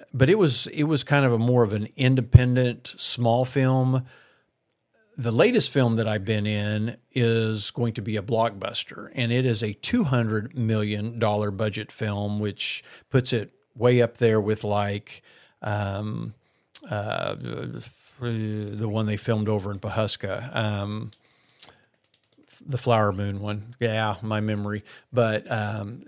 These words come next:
I think it was a two hundred million dollar. Twisters is the movie I'm talking about. So, um, Twisters is a two hundred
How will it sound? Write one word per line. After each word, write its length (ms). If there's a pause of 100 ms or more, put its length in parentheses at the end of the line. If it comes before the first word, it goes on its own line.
I 60
think 220
it 80
was 160
a 60
two 180
hundred 340
million 260
dollar. 460 (360)
Twisters 840
is 200
the 60
movie 260
I'm 120
talking 300
about. 260
So, 600 (380)
um, 880 (420)
Twisters 500
is 180
a 120
two 220
hundred 480